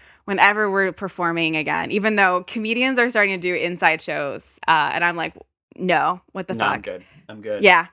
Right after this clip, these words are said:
Speaker 1: No, thank you. But Punchline Philly seems to be doing outdoor shows. That seems pretty cool.
Speaker 2: Punchline set up for outdoor shows and, and has been for, like, has been for a while. And by that, I mean when they constructed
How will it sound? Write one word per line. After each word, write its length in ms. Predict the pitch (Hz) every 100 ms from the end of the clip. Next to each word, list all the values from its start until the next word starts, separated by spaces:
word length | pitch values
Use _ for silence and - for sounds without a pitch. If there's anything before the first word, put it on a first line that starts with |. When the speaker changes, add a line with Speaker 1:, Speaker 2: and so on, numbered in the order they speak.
| _
Speaker 1:
No, 220 | 233 226
thank 360 | 226 214 214 -
you. 500 | 190 180 180 180 233
But 100 | 269
Punchline 400 | 262 320 403 523
Philly 260 | 453 415 480
seems 240 | 349 277 277
to 60 |
be 80 | 262
doing 200 | 254 247
outdoor 300 | 220 269 269
shows. 240 | 170 170
That 100 | 208
seems 160 | 220 247
pretty 160 | - -
cool. 100 | -
Speaker 2:
Punchline 340 | - 120 143 147
set 120 | 135
up 100 | 135
for 100 | 123
outdoor 300 | 110 107 110
shows 320 | - 104 104
and, 120 | 107 -
and 80 | 101
has 180 | 104 107
been 180 | 101
for, 420 | 98 104 98 98 - _ _ _ -
like, 180 | 120 - _ _
has 180 | - 180
been 120 | 190
for 120 | 170
a 60 | 139
while. 200 | 117 107
And 120 | 104
by 60 | 107
that, 140 | 104
I 60 | 104
mean 200 | 101 95
when 120 | 104
they 120 | 101
constructed 600 | 92 101 - 113 - 101